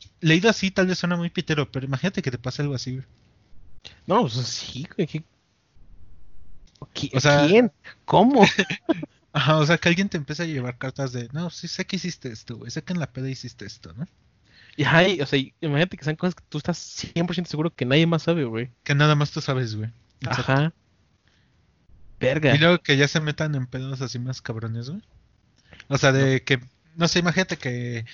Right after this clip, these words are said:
Speaker 1: culpen en una de las cartas que culpen a Gatell por estar con, o-, <laughs> o-, ocultando cifras de los muertos por covid, güey. <laughs> Ya se, se, se vuelve
Speaker 2: No
Speaker 1: un pedo
Speaker 2: mames.
Speaker 1: súper cabrón, güey. Y lo más cagado es eso, güey, que, o sea, el sospechoso lo arrestaron y siguieron llegando las cartas. Y s-,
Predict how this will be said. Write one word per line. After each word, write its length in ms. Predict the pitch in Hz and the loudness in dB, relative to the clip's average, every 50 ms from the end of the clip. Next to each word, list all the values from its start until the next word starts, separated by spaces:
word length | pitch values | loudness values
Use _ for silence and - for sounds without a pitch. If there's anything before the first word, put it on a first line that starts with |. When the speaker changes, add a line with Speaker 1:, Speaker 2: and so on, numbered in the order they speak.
| - - - _ _ | -18 -20 -20 _ _
Speaker 1:
culpen 600 | 160 151 151 - 156 143 135 123 117 117 120 - _ _ _ _ _ _ _ | 0 0 2 0 0 0 0 -2 -2 -4 -6 -10 _ _ _ _ _ _ _
en 160 | 139 135 139 | 0 2 2
una 180 | 147 151 156 151 | 2 0 0 0
de 80 | 131 123 | 0 0
las 200 | 127 127 120 - | -2 -2 -4 -4
cartas 300 | - 147 - - 175 - | -6 -4 -2 -2 -2 -2
que 120 | - - - | -2 -4 -4
culpen 300 | 143 131 - 147 139 131 | -4 -4 -2 -2 -2 0
a 60 | 113 | -2
Gatell 260 | 113 104 - 127 - | -2 -2 -4 -6 -6
por 160 | - 135 135 | -6 -8 -10
estar 280 | 117 - - 117 120 117 - | -10 -8 -8 -8 -8 -8 -6
con, 200 | - 135 127 143 - _ _ _ - | -4 -2 -2 -2 -4 _ _ _ -2
o-, 160 | 135 131 127 - | -2 -2 -2 0
<laughs> 40 | _ | _
o-, 100 | 156 - - 226 170 - 247 285 277 233 - | 0 4 6 4 4 4 0 -4 -6 -2 -2
ocultando 520 | - - - - 160 151 170 165 165 165 151 | -2 0 0 -2 -2 0 0 -2 0 -2 -2
cifras 380 | - 170 - - 156 147 - | -4 -4 -4 -4 -4 -4 -4
de 80 | 139 123 | -6 -6
los 180 | 120 120 113 | -6 -6 -6
muertos 320 | 123 135 131 - - 135 - | -8 -8 -8 -8 -12 -14 -12
por 200 | - 123 - - | -12 -14 -16 -14
covid, 420 | - 127 127 131 139 139 131 127 131 | -12 -12 -12 -10 -10 -12 -10 -8 -2
güey. 160 | 131 147 - - | -2 -2 0 2
<laughs> 40 | |
Ya 180 | 196 185 160 156 | 2 2 2 2
se, 180 | 147 180 160 143 | 0 -2 -2 -2
se, 380 | - - 156 139 139 143 156 - - - 254 - 226 285 320 294 240 156 | -4 -6 -6 -6 -6 -6 -8 -10 -12 -12 -10 -10 -8 -8 -6 -6 -6 -6
se 160 | - - - 170 | -2 -2 0 0
vuelve 180 | 156 160 170 | 2 0 0
Speaker 2:
No 40 | 170 | -2
Speaker 1:
un 80 | 170 - | -4 -6
pedo 140 | - 165 | -8 -10
Speaker 2:
mames. 120 | 165 170 - | -10 -8 -10
Speaker 1:
súper 320 | - 147 - 147 131 127 | -12 -12 -10 -10 -10 -10
cabrón, 400 | - - 135 123 127 135 139 147 | -8 -8 -8 -8 -8 -10 -10 -8
güey. 120 | 156 160 - - _ _ _ _ - - - - _ _ _ _ _ _ _ _ _ _ - - - | -8 -8 -10 -10 _ _ _ _ -20 -20 -20 -20 _ _ _ _ _ _ _ _ _ _ -20 -16 -2
Y 100 | - 156 | 0 2
lo 100 | 170 190 | 2 2
más 140 | 190 220 - | 0 -2 -4
cagado 240 | - 233 220 214 226 | -4 -4 -4 -4 -4
es 100 | 214 208 | -4 -8
eso, 180 | 240 - 247 214 | -8 -10 -8 -6
güey, 180 | 175 165 156 | -6 -6 -6
que, 260 | - - 147 147 - _ - | -6 -8 -10 -10 -12 _ -10
o 140 | 143 139 | -8 -8
sea, 200 | 127 - 156 151 147 | -4 -2 0 0 0
el 260 | 139 139 139 135 131 | 0 -2 -2 -4 -8
sospechoso 580 | - - 139 - _ - - - 170 156 170 180 | -8 -10 -12 -10 _ -10 -8 -6 -6 -6 -6 -6
lo 120 | 180 160 | -6 -6
arrestaron 500 | 131 123 127 123 - - 156 165 180 180 | -6 -8 -10 -10 -8 -6 -4 -2 -2 -2
y 40 | 156 | -2
siguieron 320 | - - 127 127 135 143 139 | -4 -6 -6 -6 -4 -4 -4
llegando 260 | 135 123 120 127 127 | -4 -6 -4 -4 -4
las 140 | 120 113 - | -4 -6 -6
cartas. 360 | - 135 127 - 127 117 113 123 | -8 -8 -8 -6 -8 -8 -8 -8
Y 40 | 120 | -12
s-, 180 | - - - | -12 -14 -18